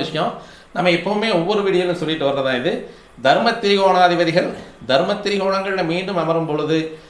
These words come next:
ஒரு காலம் இல்லை அப்படின்னாலும் ஒரு காலத்துல அவர் வாழ்க்கையின் கடைசி இறுதி காலத்திலேயாவது மிகப்பெரிய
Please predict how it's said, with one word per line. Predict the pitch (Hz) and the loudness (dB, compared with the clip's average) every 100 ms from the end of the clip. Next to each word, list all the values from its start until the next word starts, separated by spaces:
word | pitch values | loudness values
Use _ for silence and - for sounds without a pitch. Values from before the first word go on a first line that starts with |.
| - - - - | -20 -20 -20 -4
ஒரு | 156 240 220 | 2 4 4
காலம் | 214 208 180 | 4 4 2
இல்லை | 185 175 | 4 4
அப்படின்னாலும் | 165 151 151 202 - | 4 2 2 2 -2
ஒரு | 160 170 | 2 4
காலத்துல | 170 170 151 | 4 4 4
அவர் | 135 123 | 4 6
வாழ்க்கையின் | 139 151 - 180 139 107 - - - | 4 2 0 0 0 -4 -12 -20 -2
கடைசி | 151 214 208 196 127 | 0 0 0 -4 0
இறுதி | 170 214 226 | 0 0 -2
காலத்திலேயாவது | 190 170 151 156 151 147 | 2 2 4 0 0 0
மிகப்பெரிய | 165 180 202 214 | -2 0 -4 -2